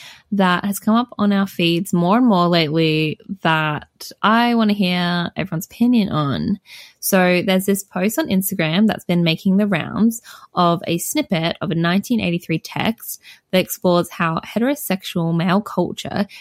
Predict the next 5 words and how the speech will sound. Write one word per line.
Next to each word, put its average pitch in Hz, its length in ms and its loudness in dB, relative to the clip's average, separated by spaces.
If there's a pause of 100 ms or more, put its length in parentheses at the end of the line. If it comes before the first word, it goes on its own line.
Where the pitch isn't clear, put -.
(160)
is 185 140 0
actually 196 440 0
homoerotic 160 1000 -2
and 175 160 2
man-loving. 214 840 0